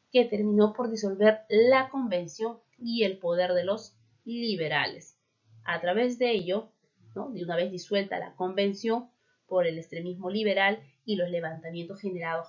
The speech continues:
por los conservadores en el año de mil ochocientos sesenta, se instaló la Junta Preparatoria para la elección de un nuevo Congreso y la formalización constitucional del gobierno Ramón Castilla.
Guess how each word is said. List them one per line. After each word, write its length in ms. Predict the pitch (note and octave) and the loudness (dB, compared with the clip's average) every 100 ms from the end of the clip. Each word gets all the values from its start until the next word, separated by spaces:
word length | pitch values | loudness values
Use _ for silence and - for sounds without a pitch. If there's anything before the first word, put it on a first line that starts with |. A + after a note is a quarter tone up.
| - | -14
por 120 | - | -18
los 100 | D#3+ | -16
conservadores 680 | - F#3 G#3 G#3 F3 E3+ F3 | -12 -6 0 2 2 0 -4
en 80 | E3+ | -10
el 100 | E3 | -12
año 220 | E3 E3+ | -10 -10
de 80 | E3 | -10
mil 180 | E3 E3 | -10 -10
ochocientos 480 | - - F#3+ G#3+ | -12 -12 -10 -8
sesenta, 520 | C#4 C#4 B3+ G#3+ - - _ _ _ | -6 0 0 0 -6 -8 _ _ _
se 220 | - D4 | -2 2
instaló 640 | C#4+ C4+ A3 A#3 C4+ C4+ _ _ - | 2 2 2 4 4 2 _ _ 0
la 280 | G3+ G3 F3+ | 6 6 4
Junta 680 | - C#4 C4+ B3 C4 C4 - | 2 2 2 2 -2 -2 -2
Preparatoria 840 | G3+ F3 F3 - G#3 F3+ D#3+ - _ _ - | -4 -2 -6 -2 4 4 4 -6 _ _ -2
para 260 | G#3+ G#3 G3 | 2 4 4
la 60 | |
elección 480 | F#3 F3 F3 - D#4 | 2 0 -6 -6 -2
de 80 | B3+ | 0
un 60 | G3 | 0
nuevo 300 | F#3 F#3 F#3+ | 2 0 0
Congreso 640 | F3+ F#3 F#3 G3 A3+ A#3 _ _ - | -4 -2 -2 -2 -8 -8 _ _ -6
y 100 | A#3+ | -4
la 140 | G3+ | -2
formalización 800 | G3 F#3 F3 F3 - G#3+ G#3+ G#3+ | -6 -8 -10 -10 -6 -2 -2 -4
constitucional 1040 | - C#4+ D4+ C#4+ C4 B3+ C4 A#3+ A#3+ A#3 - - | 2 4 4 0 -16 -12 -8 -4 0 -2 -4 -8
del 180 | E3+ E3+ | -2 -2
gobierno 440 | E3+ F3 E3+ F3+ | 0 0 0 -2
Ramón 360 | F3 D#3+ D#3+ E3 | -4 -6 -8 -12
Castilla. 520 | - - F3 D3+ - | -16 -16 -14 -14 -16